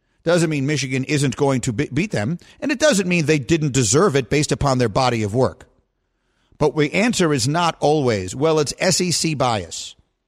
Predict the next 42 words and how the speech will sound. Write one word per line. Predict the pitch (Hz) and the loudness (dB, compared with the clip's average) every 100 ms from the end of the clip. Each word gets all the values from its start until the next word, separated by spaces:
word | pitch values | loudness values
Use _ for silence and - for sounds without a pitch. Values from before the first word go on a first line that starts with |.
| _ _ _ | _ _ _
The, | 131 156 | -8 -6
the, | 151 | -4
the | 151 147 | -2 -2
bias | 127 180 202 180 156 - - | 0 0 0 0 -2 -6 -8
is | - 127 | -4 -2
because | 135 113 165 147 117 101 - _ | -4 -2 2 2 2 -2 -8 _
they | 127 | -6
have | 113 147 147 113 | -2 0 0 0
the | 120 | 0
best | 120 110 - | 0 0 -2
players. | 139 120 78 78 - _ _ _ _ - | 0 0 -4 -14 -20 _ _ _ _ -6
That's, | 139 147 | -6 -2
there's | 151 | 0
nothing | 170 175 120 | 0 0 0
wrong | 117 175 151 | 0 2 2
with | 127 | 0
just | 147 131 | -2 -4
acknowledging | 107 113 160 135 107 98 | -4 -2 0 0 -2 -2
that. | 98 78 - _ - | -4 -8 -20 _ -8
I'd | 117 | 0
love | 156 190 | 0 0
to | |
see | 151 156 | 0 -2
it | 123 | -2
change. | 165 185 87 - _ - | -2 -4 -8 -18 _ -8
I'm | 143 | -2
a | 127 | 0
Big | 147 | 0
Ten | 165 160 | 0 2
guy. | 160 156 87 _ _ _ - | 2 0 -2 _ _ _ 0
I | 135 | 2
root | 185 165 | 2 2
for | |
the | 139 | 0
Big | 127 117 | 0 -2
Ten. | 135 165 - _ 117 | -6 -6 -14 _ -4
I | 110 | -4
watch | 98 131 170 - | -2 -2 -2 2
them | 156 | 2
every | 143 160 160 | 2 0 0
single | - 131 117 | 0 0 0
weekend. | 156 170 170 208 | -2 -2 -2 -2